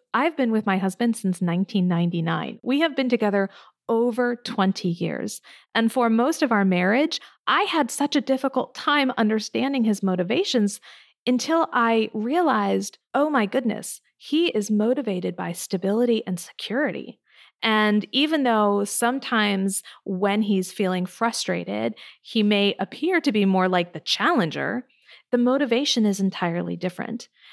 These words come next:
And so the minute I understood that he was one of these unique presentations of the six, it all made sense. And again, it comes back to how do we use these personality tools?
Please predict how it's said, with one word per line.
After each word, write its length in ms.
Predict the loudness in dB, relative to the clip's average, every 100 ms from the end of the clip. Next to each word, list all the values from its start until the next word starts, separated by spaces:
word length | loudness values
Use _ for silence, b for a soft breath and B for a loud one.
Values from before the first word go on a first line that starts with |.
| -4
And 100 | -2
so 100 | 0
the 100 | 0
minute 320 | 0 0 0
I 180 | 0 2
understood 500 | 2 -2 -2 -4 0
that 180 | -2 -2
he 140 | -2
was 180 | 0 0
one 160 | 0 0
of 80 |
these 220 | 0 0 0
unique 640 | 0 0 0 -2 -4 -6
presentations 760 | 0 0 0 0 0 0 0
of 120 | -2 -6
the 80 |
six, 500 | -6 -2 -2 -2 -6 B B B _
it 120 | 2
all 160 | 2 2
made 280 | 2 0 -2
sense. 540 | -6 -6 -8 -14 -18 _ b b b 0
And 100 | 0
again, 320 | 2 2 0
it 100 | -2
comes 280 | -4 -4 -2
back 260 | -2 -2
to 220 | -2 0 0
how 380 | -2 -2 0
do 200 | 2 2
we 120 | 2 0
use 300 | 2 0 0
these 220 | -2 -2
personality 680 | 0 0 0 0 0 -2 -4
tools? 560 | -4 -2 -2 -8 -12